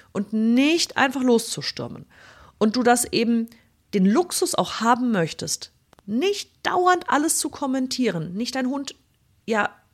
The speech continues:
die ganze Zeit zu beobachten und wie ein Luchs aufzupassen, was als nächstes passiert, sondern dass du sagst,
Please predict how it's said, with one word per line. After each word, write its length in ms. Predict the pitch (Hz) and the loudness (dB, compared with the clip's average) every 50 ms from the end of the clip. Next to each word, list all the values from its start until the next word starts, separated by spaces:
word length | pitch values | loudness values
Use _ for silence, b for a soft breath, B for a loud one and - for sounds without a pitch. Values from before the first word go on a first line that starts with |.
| _ - | _ -6
die 60 | 220 | -4
ganze 240 | - 277 311 - 254 | -2 -2 0 0 0
Zeit 100 | 254 - | 2 2
zu 140 | 277 226 208 | 0 0 -2
beobachten 800 | - - - 285 392 392 392 196 160 165 - - - - 247 262 | -2 2 4 6 6 8 8 6 6 4 0 -6 -6 -4 -4 -2
und 220 | - 220 220 - | -2 -2 -2 -2
wie 100 | - 233 | -2 0
ein 160 | 220 226 220 220 | 0 0 0 0
Luchs 320 | 247 339 349 - - - | 0 -2 -2 -2 -2 0
aufzupassen, 720 | - - - - - - - - - - 190 185 - 202 | 2 2 2 2 2 -2 -2 -2 -2 -2 -2 -2 -2 -2
was 140 | 196 190 190 | -2 -2 -2
als 180 | - 180 - - | -4 -6 -4 -2
nächstes 340 | 240 285 277 - 285 - - | -2 -4 -4 -6 -6 -8 -8
passiert, 380 | - 127 120 - - 196 208 | -8 -8 -8 -6 -6 -6 -4
sondern 140 | - 214 214 | -4 -4 -6
dass 120 | 107 104 | -6 -6
du 60 | - 104 | -6 -6
sagst, 260 | 98 - - - | -6 -6 -6 -8